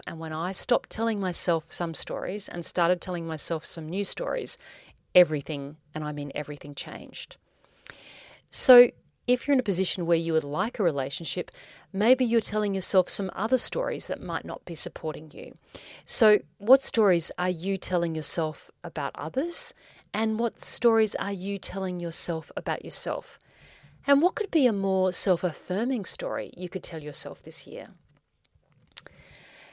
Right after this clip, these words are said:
And on to your business or your career. What would make the most difference for you this year in your business or your career?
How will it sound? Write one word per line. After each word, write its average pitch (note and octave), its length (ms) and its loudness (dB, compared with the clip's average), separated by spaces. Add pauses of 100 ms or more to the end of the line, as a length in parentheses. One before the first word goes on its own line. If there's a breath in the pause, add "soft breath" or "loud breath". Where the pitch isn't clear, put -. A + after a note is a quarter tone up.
(520 loud breath)
And B3+ 140 4
on D#4 140 4
to - 240 -2
your A#3 360 2
business G3 440 2
or G3 40 0
your F3+ 240 2
career. D#3 560 -8 (600 soft breath)
What B3+ 220 10
would D4 120 2
make C#4+ 240 2
the G3+ 100 4
most F#3+ 480 2
difference G#3 400 -2
for - 120 -8
you D#3 400 -8 (100)
this E3+ 360 -2
year F#3 460 -2 (140)
in G3 140 0
your G3 120 2
business E3 420 -4
or F3 60 -4
your D#3 180 -8
career? D3+ 480 -14